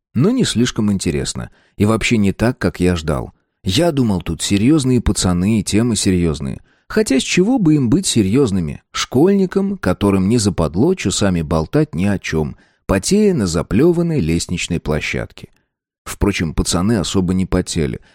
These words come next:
хотя почти все были в телогрейках с блестящей прищепкой от подтяжек, пришитой у ворота. То ли привыкли,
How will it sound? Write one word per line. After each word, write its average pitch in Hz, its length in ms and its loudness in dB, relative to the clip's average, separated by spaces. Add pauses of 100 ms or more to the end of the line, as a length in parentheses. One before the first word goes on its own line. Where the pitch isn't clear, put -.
хотя 110 300 -2
почти 101 380 -2
все 143 260 0
были 98 220 2
в - 80 -6
телогрейках 98 720 2
с 90 80 -6
блестящей 95 640 0
прищепкой 135 680 0
от - 120 -4
подтяжек, 117 640 0 (240)
пришитой 180 640 0
у 120 80 4
ворота. 82 640 -2 (360)
То 240 120 2
ли 156 120 2
привыкли, 123 680 0